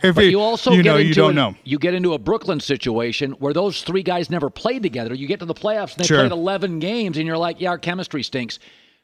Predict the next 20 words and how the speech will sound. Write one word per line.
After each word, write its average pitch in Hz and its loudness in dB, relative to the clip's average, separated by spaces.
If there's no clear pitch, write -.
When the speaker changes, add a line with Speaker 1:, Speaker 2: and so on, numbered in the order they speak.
Speaker 2:
The 208 0
reason, 208 -2
like, 190 -2
the 202 0
reason 233 -2
Miami 220 -2
is 135 -4
winning 220 2
Speaker 1:
I 240 10
don't 285 8
Speaker 2:
now 202 -4
Speaker 1:
think 214 0
it's 180 2
a 151 6
horrible, 123 2
I, 170 4
just 170 -2
on 180 6
the 165 4
record, 143 0